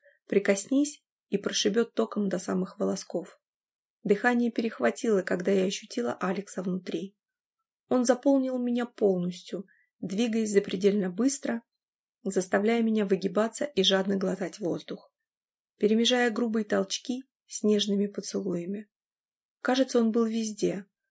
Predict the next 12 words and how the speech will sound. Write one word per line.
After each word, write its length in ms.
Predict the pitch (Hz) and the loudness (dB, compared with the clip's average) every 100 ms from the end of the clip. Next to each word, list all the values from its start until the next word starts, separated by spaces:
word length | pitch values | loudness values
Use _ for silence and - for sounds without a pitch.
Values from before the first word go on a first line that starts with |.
| _ - | _ 2
внутри, 460 | 196 190 220 240 | 2 4 2 0
снаружи, 560 | - 190 180 196 214 208 | -2 -4 0 -2 -4 -6
под 240 | 185 180 | -8 -8
кожей, 420 | - 240 226 214 | -2 0 0 -2
в 60 | 202 | -2
голове, 540 | 185 208 202 208 233 - _ _ - | -2 0 0 -2 -4 -8 _ _ -8
везде. 640 | 190 208 - - 180 175 - _ _ _ _ _ _ - | -2 -2 -4 -6 -6 -6 -12 _ _ _ _ _ _ -2
Наши 280 | 220 226 240 | 0 2 2
тела 260 | 262 277 | 4 4
стали 300 | 277 - 240 | 4 0 0
одним 400 | 233 202 214 233 | 0 0 0 0
целым, 500 | - 220 190 170 190 | 0 0 0 -2 -8